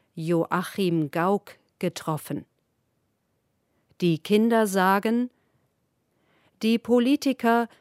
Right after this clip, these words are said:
sollen die Rechte von Kindern in das deutsche Grundgesetz aufnehmen.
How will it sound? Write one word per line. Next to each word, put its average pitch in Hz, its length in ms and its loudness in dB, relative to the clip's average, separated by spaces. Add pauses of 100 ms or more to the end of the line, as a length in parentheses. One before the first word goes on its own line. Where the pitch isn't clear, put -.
(160)
sollen 208 520 2
die 175 180 -2
Rechte 220 640 -2
von 170 400 -2
Kindern 208 680 0 (760)
in 190 200 2
das 165 340 -2
deutsche 214 600 -2
Grundgesetz 170 1300 -4 (100)
aufnehmen. 151 760 -4